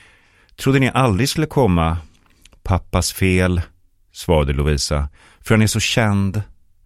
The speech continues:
"Ja, ja. Kommer du eller?" "Mm, ska bara pudra näsan."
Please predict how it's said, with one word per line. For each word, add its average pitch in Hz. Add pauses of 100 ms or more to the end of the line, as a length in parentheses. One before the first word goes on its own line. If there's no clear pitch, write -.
(100)
"Ja, 87
ja. 57 (380)
Kommer 139
du 120
eller?" 76 (180)
"Mm, 123 (180)
ska -
bara 147
pudra 113
näsan." 104